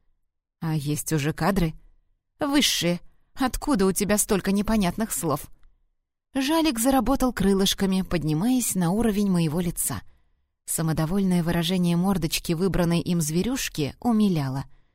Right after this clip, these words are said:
«У меня хозяйка из другого мира, забыла? Имея доступ двадцать четыре на семь к ее мыслительной деятельности, я и не такое знаю. Кадры в данном контексте —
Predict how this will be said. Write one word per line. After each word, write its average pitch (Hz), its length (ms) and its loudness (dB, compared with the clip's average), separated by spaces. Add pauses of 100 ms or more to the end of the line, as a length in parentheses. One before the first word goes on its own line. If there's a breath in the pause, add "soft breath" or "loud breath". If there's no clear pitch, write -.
(440)
«У 262 120 4
меня 240 320 6
хозяйка 214 640 2
из 214 160 2
другого 208 460 4
мира, 165 320 2
забыла? 220 600 0 (320 soft breath)
Имея 254 480 8
доступ 208 560 2
двадцать 233 460 0
четыре 226 340 0
на 214 140 4
семь 208 340 2
к 156 120 -6
ее 185 340 2
мыслительной 175 640 2
деятельности, 175 1000 0 (260 soft breath)
я 180 280 2
и 160 100 2
не 214 140 0
такое 165 400 0
знаю. 190 400 0 (400)
Кадры 190 720 0
в 190 140 -2
данном 160 420 4
контексте — 175 640 -2